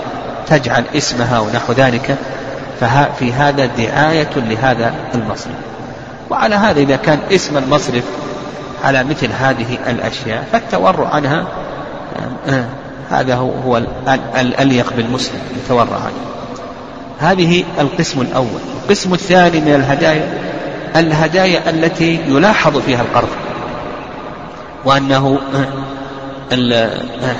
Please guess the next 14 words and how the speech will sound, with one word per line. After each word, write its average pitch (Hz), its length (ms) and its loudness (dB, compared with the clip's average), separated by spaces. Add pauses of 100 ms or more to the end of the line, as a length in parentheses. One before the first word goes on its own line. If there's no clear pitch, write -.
(200)
نعم، 110 160 -4 (2500)
نعم، 117 220 -6 (120)
آه، 139 160 0 (320)
ال-، 120 240 2
آه، 107 540 0 (1000)
وأنه 135 460 0 (100)
كلما 135 440 2 (500)
زاد 131 560 2 (1500)
حساب 135 360 4 (360)
العميل 131 540 2 (340)
فإنه 135 420 2
يخصص - 760 0 (520)
ببعض 127 300 2
الهدايا، 113 480 0